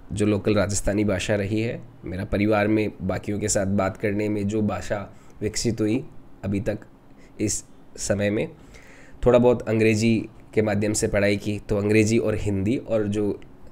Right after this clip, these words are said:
यहाँ की राजस्थानी भाषा है, उन भाषाओं पे मेरी पकड़ धीरे धीरे विकसित हुई, मजबूत हुई।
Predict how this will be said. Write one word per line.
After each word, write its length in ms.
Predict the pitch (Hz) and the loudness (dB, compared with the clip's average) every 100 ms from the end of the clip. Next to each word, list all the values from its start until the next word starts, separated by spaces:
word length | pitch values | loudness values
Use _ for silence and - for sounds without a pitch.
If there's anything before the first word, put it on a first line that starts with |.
| - | -6
यहाँ 260 | 98 104 - | -4 -4 -4
की 140 | 110 | -2
राजस्थानी 480 | 98 98 - 104 104 | 0 -2 -2 -2 0
भाषा 340 | 87 - 110 | -2 -6 -6
है, 140 | 139 208 - - - - - - | -8 -10 -16 -18 -18 -16 -16 4
उन 200 | 196 202 | 6 8
भाषाओं 440 | 127 98 113 113 127 | 6 6 4 4 4
पे 120 | 156 | 4
मेरी 300 | 120 117 190 - - | 6 4 0 -8 -6
पकड़ 280 | 98 131 185 - 107 | -4 0 -2 -4 0
धीरे 180 | 113 | 2
धीरे 160 | 107 123 | 6 4
विकसित 360 | 113 - 120 127 | 4 0 -2 2
हुई, 100 | 175 | 2
मजबूत 440 | 110 113 95 - | 2 0 -4 -4
हुई। 200 | 80 101 | -6 -6